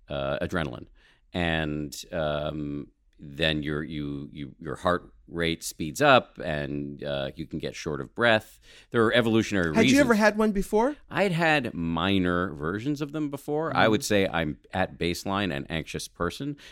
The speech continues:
Speaker 1: so
Speaker 2: Mm-hmm.
Speaker 1: had struggled. I mean, I made a joke in my first book that my career represented a triumph of narcissism over fear,
Speaker 2: Mm-hmm.
Speaker 1: because I had long struggled with stage fright,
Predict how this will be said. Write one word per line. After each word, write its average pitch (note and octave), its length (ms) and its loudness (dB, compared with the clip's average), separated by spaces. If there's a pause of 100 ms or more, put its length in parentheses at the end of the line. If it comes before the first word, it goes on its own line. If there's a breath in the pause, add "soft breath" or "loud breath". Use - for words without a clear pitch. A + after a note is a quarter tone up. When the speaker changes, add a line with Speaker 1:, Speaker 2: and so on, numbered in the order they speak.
Speaker 1:
so C3 140 0
Speaker 2:
Mm-hmm. F2+ 80 4
Speaker 1:
had F#2 120 2
struggled. G#2+ 600 0 (220 soft breath)
I A2 100 -8
mean, E2 180 0
I E2+ 160 2
made D#2 260 0
a D2 80 -2
joke D#2 300 -2
in D2 60 -4
my C#2 120 -2
first C#2+ 320 -6
book D2 160 -6
that - 120 -10
my C#2 120 -4
career D2 400 -4
represented C2+ 720 -6
a C#2 240 -6
triumph C#2+ 640 -4
of C2+ 280 -8
narcissism C#2 760 -6
over B1+ 320 -10
fear, - 400 -10 (180 loud breath)
Speaker 2:
Mm-hmm. C#3+ 140 0
Speaker 1:
because F#2+ 420 2
I F2 180 4
had E2 180 4
long E2 400 4
struggled F#2+ 420 2
with E2 320 2
stage D#3 300 -4
fright, C#2+ 320 -2